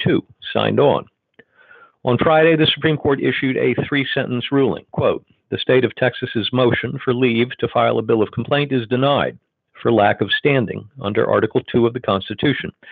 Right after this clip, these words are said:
Texas has not demonstrated a judicially cognizable interest in the manner in which another state conducts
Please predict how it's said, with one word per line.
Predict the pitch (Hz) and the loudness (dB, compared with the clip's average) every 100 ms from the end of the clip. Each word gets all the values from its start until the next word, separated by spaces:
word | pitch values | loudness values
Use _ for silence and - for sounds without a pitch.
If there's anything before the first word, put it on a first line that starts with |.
| - - - - | -18 -16 -18 -2
Texas | 120 110 - 117 | 0 0 0 2
has | 120 98 | 2 2
not | 98 123 147 - 110 | 2 4 2 0 -2
demonstrated | 104 95 92 - 101 98 110 - | 0 0 -4 -4 -2 -2 -4 -4
a | 107 | -6
judicially | 95 101 98 123 151 156 135 127 | -4 -6 0 0 2 0 0 -2
cognizable | - 107 95 104 113 117 117 113 104 - | -2 -4 -2 0 2 0 0 0 0 -2
interest | 120 - 101 - - | -4 -4 -8 -10 -6
in | 104 | -2
the | 95 | 0
manner | 110 127 98 95 110 | 2 2 2 0 -4
in | 104 104 | -8 -6
which | 104 - 101 | -6 -6 -4
another | 101 117 131 | 0 0 0
state | - - 98 101 | -2 -2 -2 -4
conducts | - 101 92 - | -6 0 -2 -2